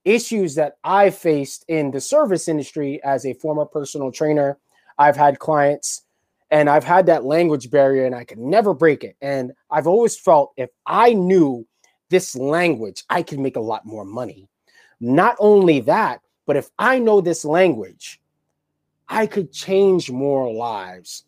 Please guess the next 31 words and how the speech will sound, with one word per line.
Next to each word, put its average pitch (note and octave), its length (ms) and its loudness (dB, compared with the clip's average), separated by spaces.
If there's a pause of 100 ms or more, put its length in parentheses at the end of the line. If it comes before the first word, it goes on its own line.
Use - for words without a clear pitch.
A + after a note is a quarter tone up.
(280)
I A3 120 6
was C#4 180 4
faced G#3+ 300 0
with F#3+ 100 -2
a E3 60 4
lot D#3+ 260 2
of D3 80 2
hurdles A#2+ 640 -10 (180)
in D#3+ 120 -2
the C#3 80 -4
service B2 420 -4
industry. F2+ 480 -20 (440)
So E3 200 4
I G3+ 200 0
am D#3+ 300 2
really A#3 320 6
excited D3 680 2
to C#3+ 100 -16
talk E3+ 300 -2
to D#3 80 -10
Sandy C3+ 340 -6
today A#2 400 -8 (160)
and C3+ 180 -12
also D3+ 580 2 (260)
dive D#3+ 340 4
into D3 240 -2
her C3+ 180 0
book, - 460 -4
Choose G3 540 -10
to E3+ 260 -18
Prevail. B2 760 -10